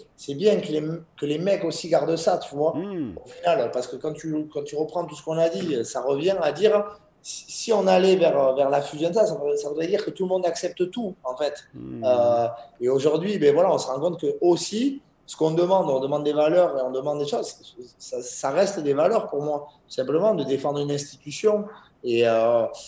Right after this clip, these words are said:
Speaker 1: et, et voilà, tout simplement, bien sûr. Après, euh, après, le Pays Basque, euh, voilà, c'est particulier, mais,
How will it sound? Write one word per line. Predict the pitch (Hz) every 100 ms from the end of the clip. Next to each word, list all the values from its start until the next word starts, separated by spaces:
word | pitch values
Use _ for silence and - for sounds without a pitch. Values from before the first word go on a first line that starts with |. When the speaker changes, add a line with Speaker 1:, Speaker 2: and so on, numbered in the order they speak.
| - _
Speaker 1:
et, | 120 110 110 110 110 117
et |
voilà, | 117 170 254 190
tout | -
simplement, | 123 147 190 214 156
bien | 135
sûr. | - 214 147
Après, | 117 - 175 170
euh, | 139 123 117 - - - _ _ _
après, | 127 - 165
le | 147
Pays | 143 131
Basque, | 143 175 -
euh, | 143 123
voilà, | 143 175
c'est | - -
particulier, | 127 - 131 170 277
mais, | 233 151